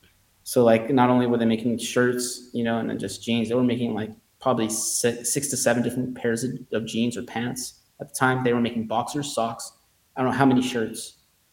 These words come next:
you know, Pro Wheels. Um, they were making, trying to make skates at the time too. I remember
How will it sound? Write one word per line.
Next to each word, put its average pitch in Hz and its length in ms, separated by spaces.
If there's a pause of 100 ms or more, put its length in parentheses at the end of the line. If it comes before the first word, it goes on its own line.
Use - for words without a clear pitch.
(160)
you 127 80
know, 113 220 (120)
Pro 127 220
Wheels. 123 580 (180)
Um, 120 540
they 127 80
were 123 80
making, 120 240
trying 123 240
to 120 40
make 113 60
skates 123 340
at 131 60
the - 60
time 127 240
too. 135 180
I 127 60
remember 127 420